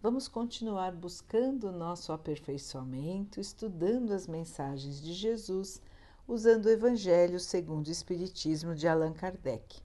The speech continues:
O tema de hoje é: a reencarnação fortalece os laços de família, enquanto que o princípio de uma única existência os desfaz.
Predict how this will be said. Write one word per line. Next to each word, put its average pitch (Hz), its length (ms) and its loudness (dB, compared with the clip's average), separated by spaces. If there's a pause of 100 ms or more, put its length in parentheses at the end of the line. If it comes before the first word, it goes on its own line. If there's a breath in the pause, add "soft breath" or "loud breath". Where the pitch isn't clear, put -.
(640 loud breath)
O 170 80 -6
tema 269 440 0
de 135 180 -4
hoje 156 480 0
é: 120 240 -2 (480 loud breath)
a 135 160 -4
reencarnação 156 1400 -2
fortalece 160 920 -2
os 160 160 -4
laços 156 480 -2
de 170 160 -8
família, 175 760 -4 (640 loud breath)
enquanto 160 680 0
que - 160 -8
o 160 40 -2
princípio 165 840 -4
de 151 120 -6
uma 139 220 -4
única 190 480 -2
existência 143 1000 -6 (320 soft breath)
os 165 260 -4
desfaz. - 1000 -6